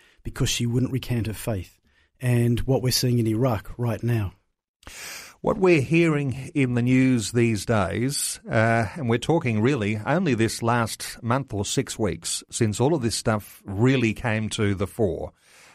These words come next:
Speaker 2: and has taken the world's attention. Uh, when we start to hear about Christians who are being not only persecuted in a way that might deprive them of some certain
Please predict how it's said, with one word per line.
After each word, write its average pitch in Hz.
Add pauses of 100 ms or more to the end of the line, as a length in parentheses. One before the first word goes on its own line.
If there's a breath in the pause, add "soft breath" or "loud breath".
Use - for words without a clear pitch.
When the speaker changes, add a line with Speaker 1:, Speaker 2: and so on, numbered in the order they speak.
(140 soft breath)
Speaker 2:
and 104
has 110
taken 165
the 117
world's 117
attention. 113 (500 soft breath)
Uh, -
when 165
we 151
start 117
to 107
hear 107
about 110 (120)
Christians 131
who 113
are 104
being 101 (520 soft breath)
not 156
only 135
persecuted 117
in 104
a 104
way 113
that 104 (400 soft breath)
might 110 (160)
deprive 120
them 101
of 101
some 107
certain 98